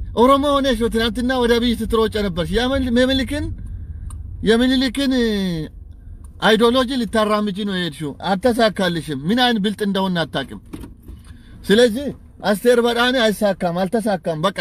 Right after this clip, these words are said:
ጌሙ አልተሳካም። እናንተ የምትፈልጉት የነበረ ወል-፣ ወለጋ ውስጥ እንዲገኙ፣ በዛ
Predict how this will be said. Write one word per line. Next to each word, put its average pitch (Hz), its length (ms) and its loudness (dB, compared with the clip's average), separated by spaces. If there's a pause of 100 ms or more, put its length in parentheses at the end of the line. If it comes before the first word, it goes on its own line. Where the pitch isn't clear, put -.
ጌሙ 226 320 4
አልተሳካም። 190 600 -2 (1000)
እናንተ 208 360 4
የምትፈልጉት 240 640 0
የነበረ 247 380 2 (100)
ወል-፣ 196 260 -2
ወለጋ 196 420 0
ውስጥ 214 180 -2
እንዲገኙ፣ 175 480 -2 (720)
በዛ 185 220 4